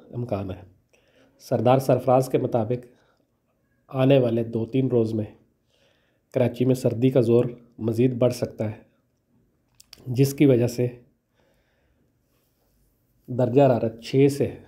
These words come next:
नौ तक हो सकता है। ये आप देखें, ये सी व्यू का एक व्यू है, जहाँ पे हर तरफ रेत ही उड़ रही है।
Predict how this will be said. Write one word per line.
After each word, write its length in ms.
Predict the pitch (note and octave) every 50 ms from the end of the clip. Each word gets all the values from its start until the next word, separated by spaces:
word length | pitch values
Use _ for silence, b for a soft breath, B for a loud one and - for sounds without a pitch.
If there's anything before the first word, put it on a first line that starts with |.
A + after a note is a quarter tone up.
| - -
नौ 340 | - A#2 A#2 B2+ C#3 D3 D3+
तक 340 | D3 - A2+ - - - - - b b b b b b _ _ _ _ -
हो 100 | B2+ C3
सकता 280 | B2 - A#2 - - A2
है। 200 | F#2+ - - - _ b b b b b b b b b b b b b b b b b b -
ये 120 | C3 C3
आप 120 | C3+ C3 B2+
देखें, 420 | B2 C3 B2 - C3 C3 C3 C3+
ये 160 | - B2 C3+
सी 220 | C3+ C#3 - B2+ B2
व्यू 200 | B2 B2+ C#3+ C#3+
का 140 | C#3+ C#3 B2
एक 220 | A#2+ B2 A#2+ -
व्यू 260 | A#2+ G#2+ A2+ A#2 B2 B2
है, 80 | A#2 G#2+
जहाँ 240 | A2+ B2 A#2 B2+
पे 120 | A#2+ - B2
हर 220 | A2+ - A#2 C3+ C#3
तरफ 340 | - - C#3+ B2 G#2+ - - - - -
रेत 300 | C3 A#2+ A#2+ B2 B2 -
ही 60 | C3+
उड़ 120 | A#2+ A2+ -
रही 200 | A#2 A#2+ A#2 A2+
है। 180 | G#2+ A2 -